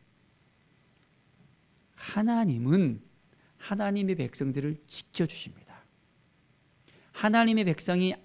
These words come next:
아닌 다른 신을 섬기는 사람들이 그 괴를 훔쳤을 때 복이 올 수 있다고 생각할지 모르겠지만은 그것이 아니라는 것을 분명히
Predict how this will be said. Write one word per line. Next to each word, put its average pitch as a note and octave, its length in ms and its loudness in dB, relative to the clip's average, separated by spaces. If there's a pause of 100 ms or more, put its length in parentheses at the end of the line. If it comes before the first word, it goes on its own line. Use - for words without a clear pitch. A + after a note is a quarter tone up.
아닌 D#3 680 2 (760)
다른 C#3 580 -2 (360)
신을 F#3+ 440 2
섬기는 E3+ 400 -4
사람들이 C#3+ 880 -4 (500)
그 A#3 340 -2
괴를 E3 500 2
훔쳤을 G3 420 -4
때 - 300 -16 (680)
복이 D#3 360 0
올 D#3 240 0
수 - 200 -8
있다고 D3 460 -2
생각할지 D3 480 -6
모르겠지만은 A#2 720 -8 (320)
그것이 - 380 -8
아니라는 D#3+ 420 -6
것을 D3+ 160 -6
분명히 F3+ 680 -4